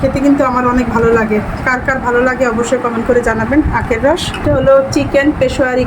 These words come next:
কাবাব। হ্যাঁ, এই তো আজকের ইফতার। তাহলে আল্লাহ হাফেজ, এগুলো দিয়ে আজকে ইফতারি করব। মতো ইফতারি করে রিভিউ দেওয়ার জন্য চলে এলাম। এটা হলো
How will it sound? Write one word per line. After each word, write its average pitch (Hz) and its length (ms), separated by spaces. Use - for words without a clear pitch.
কাবাব। 214 280
হ্যাঁ, 339 200
এই 220 140
তো 269 60
আজকের 254 260
ইফতার। 277 340
তাহলে 240 220
আল্লাহ 254 280
হাফেজ, 349 280
এগুলো 254 260
দিয়ে 262 160
আজকে 254 220
ইফতারি 247 400
করব। 262 180
মতো 269 160
ইফতারি 254 480
করে 262 180
রিভিউ 254 340
দেওয়ার 254 220
জন্য 262 120
চলে 262 180
এলাম। 269 180
এটা 247 220
হলো 277 160